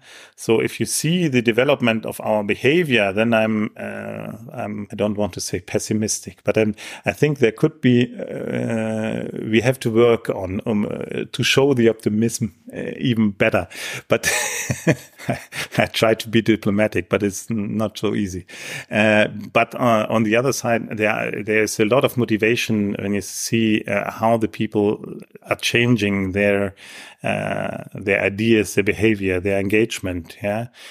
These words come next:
And this n-, not just here in, in, in Germany, in Central Europe,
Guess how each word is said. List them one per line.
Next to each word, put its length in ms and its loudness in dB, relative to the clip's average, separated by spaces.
And 140 0
this 440 0
n-, 100 -6
not 260 -2
just 320 -2
here 240 4
in, 360 4
in, 400 -2
in 220 -4
Germany, 440 2
in 120 0
Central 360 0
Europe, 640 2